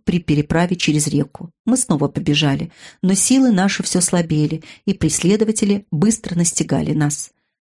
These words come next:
Тогда я вторично вспомнил о собаке. Коос был злобен и разорвёт каждого, на кого я натравлю. Я подозвал его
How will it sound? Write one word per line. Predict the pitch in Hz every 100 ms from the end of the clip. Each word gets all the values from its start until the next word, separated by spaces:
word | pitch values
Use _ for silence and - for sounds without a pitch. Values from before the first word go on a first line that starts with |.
| _
Тогда | - 190 240
я | 247
вторично | 233 - 233 233 -
вспомнил | 156 - 190 185 180
о |
собаке. | - 180 156 143 - - -
Коос | 160 151 170
был | 196
злобен | 202 190 170 165 - - -
и | -
разорвёт | 190 190 180 208 -
каждого, | 175 196 190 165
на | 156
кого | 165 151
я | 156
натравлю. | 156 151 160 151 147 - _ _ _
Я | 175 233
подозвал | 247 175 170 165 165 156
его | 147 160 220